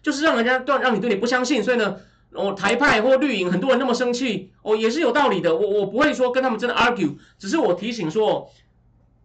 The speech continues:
这苏，苏宏达有点像捡到枪哦。这当然不是我们主要的话题，我只提醒你说，这两个之前有类似的话题，就是你们有些地形让人家觉得名不正言不顺，F B I搞川普，那个，那个劣迹，那个劣迹态度，跟苏宏达一样，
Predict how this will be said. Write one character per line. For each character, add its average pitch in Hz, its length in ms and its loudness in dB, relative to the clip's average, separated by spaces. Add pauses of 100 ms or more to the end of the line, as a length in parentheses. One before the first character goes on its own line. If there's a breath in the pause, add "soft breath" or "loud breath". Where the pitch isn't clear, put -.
这 339 140 -2
苏， 302 360 -2
苏 330 200 -2
宏 294 140 4
达 220 180 2
有 247 120 0
点 233 100 2
像 254 180 0
捡 170 180 -2
到 214 160 2
枪 190 280 -2
哦。 190 160 2
这 277 120 2
当 277 140 2
然 240 80 0
不 220 60 -2
是 254 60 -2
我 226 60 0
们 175 80 0
主 156 120 -4
要 214 100 2
的 190 100 0
话 202 160 2
题， 156 140 -2
我 208 80 0
只 240 100 -6
提 233 120 -2
醒 202 160 -4
你 185 40 -4
说， 220 100 -2
这 285 100 2
两 196 140 2
个 170 80 -2
之 233 160 -6
前 202 100 -2
有 147 60 -2 (140)
类 226 160 0
似 220 120 -6
的 190 120 -2
话 202 160 4
题， 139 200 -6 (240 loud breath)
就 254 100 -10
是 262 240 -6 (100)
你 196 80 -4
们 277 100 2
有 214 100 2
些 233 160 2
地 262 100 0
形 202 120 -4
让 247 100 2
人 233 60 2
家 233 80 2
觉 208 100 0
得 196 80 2
名 180 160 0
不 196 80 0
正 226 140 -2
言 175 120 -2
不 175 80 -4
顺 202 180 -2
，F 214 180 -2
B 233 120 -2
I 240 80 2
搞 180 160 0
川 214 220 0
普， 156 280 -4 (220 loud breath)
那 220 60 -12
个， - 320 -4
那 254 60 -8
个 - 160 -4 (220)
劣 262 240 2
迹， 233 360 -6 (500)
那 214 80 -16
个 226 180 0
劣 269 200 2
迹 220 160 -2
态 247 120 -2
度， 202 140 -2
跟 240 140 0
苏 240 200 -4
宏 208 120 0
达 196 160 2
一 175 80 -4
样， 202 220 -2